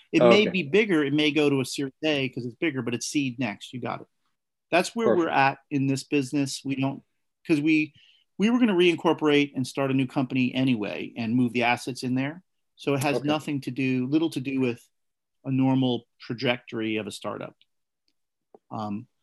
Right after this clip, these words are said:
Speaker 1: now,
Speaker 2: Got it.
Speaker 1: I, I can't get into them all. I'm on the board of several other startups, <laughs> just to let you know that.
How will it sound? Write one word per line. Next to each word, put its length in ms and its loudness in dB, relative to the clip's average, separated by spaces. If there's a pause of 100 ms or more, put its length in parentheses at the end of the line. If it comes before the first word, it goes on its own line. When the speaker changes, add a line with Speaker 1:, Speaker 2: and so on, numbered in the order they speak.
(320)
Speaker 1:
now, 220 6
Speaker 2:
Got 40 0
it. 80 -8
Speaker 1:
I, 220 4
I 80 4
can't 280 0
get 100 0
into 220 0
them 120 -2
all. 180 -2
I'm 160 4
on 140 6
the 60 2
board 320 4
of 80 -2
several 300 2
other 140 2
startups, 720 -4
<laughs> 20 -16
just 160 0
to 60 2
let 240 -2
you 60 2
know 180 4
that. 260 0